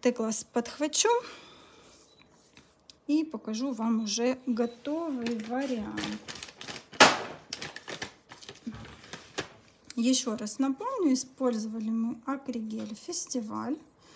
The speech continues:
Сделали моделирование длинное, но при этом простое. И вот с таким, с таким декоративным эффектом. Так, переверну. Получились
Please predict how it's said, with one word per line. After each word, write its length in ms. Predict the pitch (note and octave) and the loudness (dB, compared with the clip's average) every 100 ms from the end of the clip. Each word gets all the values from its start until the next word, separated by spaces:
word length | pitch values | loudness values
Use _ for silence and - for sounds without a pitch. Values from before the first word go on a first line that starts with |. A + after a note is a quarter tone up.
| - - - - | -18 -18 -10 -2
Сделали 540 | G#3 G#3 F#4 E4 A#3 | 2 4 6 6 6
моделирование 1040 | A3 A#3+ A#3+ C#4+ D4 B3 G#3 G#3 G#3+ A3 A3 | 6 6 6 4 4 4 4 2 2 2 0
длинное, 840 | G#3 C4 G4 G4 B3 G#3 F3+ A3 - - _ | 4 6 8 8 8 6 -2 -6 -8 -20 _
но 360 | A#3 B3+ D4 C4 | 8 12 12 10
при 300 | - B3 C4 | 6 6 8
этом 560 | A#3 G#3+ G#3 F#3+ G#3+ G#3+ - - | 6 4 -2 -2 -2 -4 -10 4
простое. 880 | C4 F#4 - - B3+ G#3 G3 C4 F#4 - - - - - - - - - - - - - - - - - _ - | 6 6 4 2 2 4 4 4 2 -2 -20 -20 -20 -20 -20 -20 -20 -20 -20 -20 -20 -20 -20 -20 -20 -20 _ 0
И 140 | G#4+ | 6
вот 160 | B3+ A#3+ | 6 6
с 80 | |
таким, 480 | - A3+ D4 D4+ D4 - - - - - _ _ _ _ _ - | 2 6 12 12 10 2 -20 -20 -20 -20 _ _ _ _ _ -20
с 100 | - | -6
таким 360 | A3+ - C4+ | -4 4 6
декоративным 800 | G#3+ G3 G3+ G3+ - A#3+ G3 G3 G3+ | 6 2 -2 -2 0 0 0 -2 -6
эффектом. 580 | - G#3+ - - A3+ G#3+ - - - - - - - | -8 -10 -10 -8 -8 -8 -18 -20 -20 -20 -20 -16 -14
Так, 180 | - - | -14 -12
переверну. 720 | - G#3+ G#3 A#3 B3 C#4+ F4+ - - - - | -2 0 0 2 8 8 8 2 -18 -20 -2
Получились 720 | A3 A3+ - - G#3+ G3+ - | 0 2 0 0 0 -2 -4